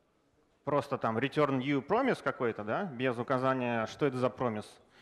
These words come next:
то может получиться так, что,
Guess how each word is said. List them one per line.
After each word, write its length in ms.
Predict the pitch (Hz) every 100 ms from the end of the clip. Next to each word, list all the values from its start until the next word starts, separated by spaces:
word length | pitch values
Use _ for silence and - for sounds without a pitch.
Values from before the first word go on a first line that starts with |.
| - - _
то 720 | 139 131 123 123 120 117 120 113
может 300 | 131 151 147
получиться 380 | 156 147 139 139
так, 240 | 208 220
что, 1300 | - - 131 131 127 120 110 80 80 113 113 113 110